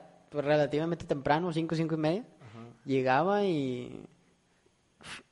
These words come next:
Speaker 2: A dormir.
Speaker 1: Sí, o sea,
Speaker 2: <laughs>
Speaker 1: una siestita así, tranquilita de cuarenta minutos y
Speaker 2: Ya.
Speaker 1: todos los días,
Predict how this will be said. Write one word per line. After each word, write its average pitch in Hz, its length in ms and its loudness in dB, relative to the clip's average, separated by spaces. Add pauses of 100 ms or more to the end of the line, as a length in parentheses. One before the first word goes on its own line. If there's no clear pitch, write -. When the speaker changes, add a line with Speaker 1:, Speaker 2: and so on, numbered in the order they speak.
(160)
Speaker 2:
A 131 140 -14
dormir. 113 420 -12
Speaker 1:
Sí, 135 360 2
o 135 100 0
sea, 135 160 0
Speaker 2:
<laughs> - 0 -
Speaker 1:
una 143 500 0
siestita - 480 -4
así, 160 240 4
tranquilita 156 560 -4
de 143 400 2
cuarenta 131 340 -2
minutos 175 680 -4
y 127 280 -2
Speaker 2:
Ya. - 60 -12 (360)
Speaker 1:
todos 165 320 10
los 170 180 0
días, 131 380 -6